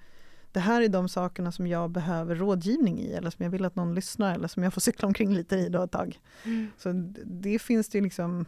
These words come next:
Speaker 1: där ligger ett ansvar. Det tycker jag att man ska känna också.
Speaker 2: Mm.
Speaker 1: För jag tror att så som de flesta kloka, vettiga människor funkar så känner man att någon annan går in i någonting med liksom seriositet och engagemang så vill man ju ofta ge det tillbaka.
Speaker 2: Mm.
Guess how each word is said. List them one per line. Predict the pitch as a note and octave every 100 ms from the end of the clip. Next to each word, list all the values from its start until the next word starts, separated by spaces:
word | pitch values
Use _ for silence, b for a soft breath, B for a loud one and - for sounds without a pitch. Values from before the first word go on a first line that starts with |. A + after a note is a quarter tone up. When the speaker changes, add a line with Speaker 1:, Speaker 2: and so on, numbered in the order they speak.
| - - - - -
Speaker 1:
där | A3 F3+ A3+ A#3+
ligger | A#3+ A3
ett | A3+
ansvar. | G#3+ - E4+ G#3
Det | G3+
tycker | C4+
jag | A3
att |
man | F#3+
ska | -
känna | - A3 G#3+
också. | - - - - - -
Speaker 2:
Mm. | A3
Speaker 1:
För | F3
jag | F#3 F3+
tror | -
att | F3 - - b b b b b
så | G3 F3+
som | F#3
de | F3
flesta | - F#3+ - C#4 B3+ - B B B B
kloka, | A3+ G3+ G3
vettiga | F#3+ F#3+ F3+
människor | F#3 F#3 F3+ F3+
funkar | F3+ E3+ E3+ E3+
så | -
känner | - F3+
man | F#3 F3+
att | F3+
någon | -
annan | C4 D4 A#3 F#3 E3+
går | G#3 F#3+ F3+
in | F3
i | F3
någonting | F3+ E3+ E3+ E3 E3+
med | E3 -
liksom | E3 -
seriositet | - E3+ E3+ - - F3 E3
och | E3+
engagemang | F3 - F3 F3
så | - E3+ D#3+
vill | F3+ F#3
man | F3
ju | F#3+
ofta | - F#3
ge | F3
det | F3
tillbaka. | E3 G#3 C4+ - - _ A3
Speaker 2:
Mm. | G3 F#3+